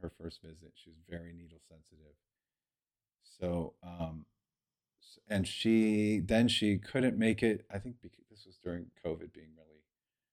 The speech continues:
um, rampant, and she couldn't make it because she'd been exposed to covid. And then, and she didn't see me again for two or three weeks.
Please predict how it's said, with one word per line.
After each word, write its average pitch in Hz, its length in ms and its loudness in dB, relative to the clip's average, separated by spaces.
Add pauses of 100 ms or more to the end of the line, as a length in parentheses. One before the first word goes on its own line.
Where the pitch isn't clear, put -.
(360)
um, 82 180 -20 (100)
rampant, 85 400 -6 (120)
and 90 100 -20
she - 160 -14
couldn't - 320 -2
make 92 260 -4
it 85 120 -4
because 87 240 -18
she'd 92 240 -8
been 87 140 -16
exposed - 480 -20
to - 40 -20 (180)
covid. 87 320 -20
And 87 120 -20
then, 95 160 -20 (520)
and 95 120 -12
she - 140 -2
didn't 151 200 4
see 113 260 4
me 104 220 6
again 92 540 0
for 90 380 -6
two - 280 -4
or 113 80 2
three 92 260 0
weeks. 90 580 -2